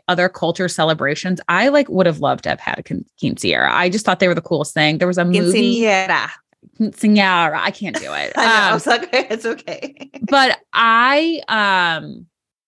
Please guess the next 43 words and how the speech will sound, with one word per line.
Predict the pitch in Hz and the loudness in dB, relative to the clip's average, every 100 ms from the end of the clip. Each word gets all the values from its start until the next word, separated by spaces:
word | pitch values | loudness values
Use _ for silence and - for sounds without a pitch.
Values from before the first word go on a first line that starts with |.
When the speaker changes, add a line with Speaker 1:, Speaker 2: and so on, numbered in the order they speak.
| _ _ | _ _
Speaker 1:
I | - | -6
thought | 277 | 0
there | 285 | 0
was | 311 | 2
a | 302 | 4
movie | 240 220 247 320 320 311 | 4 4 2 2 2 0
that | 240 | -2
we | 202 | -2
watched | 202 180 190 - 135 | 0 0 -2 -4 -14
at | - | -14
school | - - 180 180 151 139 | -18 -6 2 4 4 4
in | - | 0
my | 170 156 | 0 0
Spanish | - 170 151 151 | 0 -2 0 -2
class | - 120 123 - | -4 -4 -4 -2
about | 165 147 160 151 - | -2 2 2 0 -2
just, | - 170 - | -2 -2 2
like, | 170 160 - _ _ _ _ _ _ _ - | 0 -2 -8 _ _ _ _ _ _ _ -6
the | 180 | -6
party | _ 240 269 240 220 | _ 2 4 6 4
and | 196 | 4
a | 185 | 2
girl | 175 196 185 | 4 4 4
being, | 180 175 | 4 2
like, | 156 - | 0 2
nervous | 247 214 190 | 2 2 0
and | 180 | -4
excited | 156 - 240 214 180 | -8 -2 0 2 0
and | 170 | -2
all | 170 | -4
the | 160 | -4
things. | 160 240 202 160 | -2 0 0 0
And | |
I | - 180 | -4 -2
just | 208 - | -4 -2
remember | 196 190 185 | 0 0 0
being | 165 170 | -2 -2
like, | 151 147 | -4 -4
"It | 175 | -2
would | 165 | -2
be | 151 143 | -2 -6
so | - - 151 147 156 _ _ | -6 -4 -2 -4 -8 _ _
cool | - 151 156 - | -8 -6 -6 -10